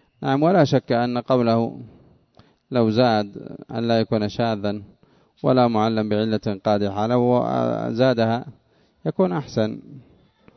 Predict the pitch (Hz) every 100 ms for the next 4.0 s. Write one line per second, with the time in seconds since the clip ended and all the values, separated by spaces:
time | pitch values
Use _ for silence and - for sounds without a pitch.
0 | _ _ - 127 120 110 95 - - -
1 | _ _ _ _ _ _ _ 571 _ _
2 | _ _ _ _ _ _ _ _ - 127
3 | 135 151 107 127 104 143 139 131 -